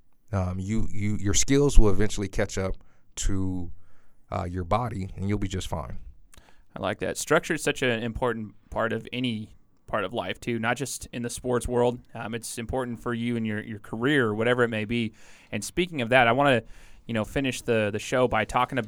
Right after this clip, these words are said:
Speaker 2: little bit about you now. You know, we've talked about you coaching, but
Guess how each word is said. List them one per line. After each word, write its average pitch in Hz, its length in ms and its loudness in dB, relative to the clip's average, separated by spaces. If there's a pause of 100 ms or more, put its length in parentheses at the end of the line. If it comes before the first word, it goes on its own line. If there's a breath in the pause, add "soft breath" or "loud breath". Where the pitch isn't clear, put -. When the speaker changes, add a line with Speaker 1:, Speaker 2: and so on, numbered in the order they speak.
(120)
Speaker 2:
little 131 200 0
bit 165 100 2
about 151 260 4
you 143 120 -2
now. 113 420 0 (340 soft breath)
You 110 80 -6
know, 107 120 -2
we've 113 140 0
talked 117 200 2
about 127 180 2
you - 60 -14
coaching, 123 460 0
but 113 260 0